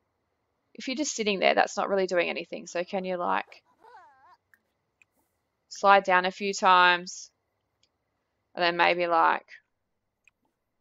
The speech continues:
walk all the way over there. That'll help. Can you come and sell your painting? Then have something to eat.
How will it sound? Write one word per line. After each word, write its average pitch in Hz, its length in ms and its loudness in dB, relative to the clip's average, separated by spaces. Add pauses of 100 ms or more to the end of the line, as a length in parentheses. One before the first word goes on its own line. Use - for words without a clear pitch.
(680)
walk 190 260 4
all 196 80 4
the 190 80 6
way 185 160 8
over 185 140 2
there. 170 480 4
That'll 170 220 0
help. 165 480 0 (1040)
Can 214 140 -8
you 214 100 -2
come 220 180 2
and 202 100 -4
sell 196 220 4
your 190 140 0
painting? 170 640 -4 (1000)
Then 185 160 -4
have 180 180 2
something - 260 -4
to - 200 -2
eat. 165 380 -2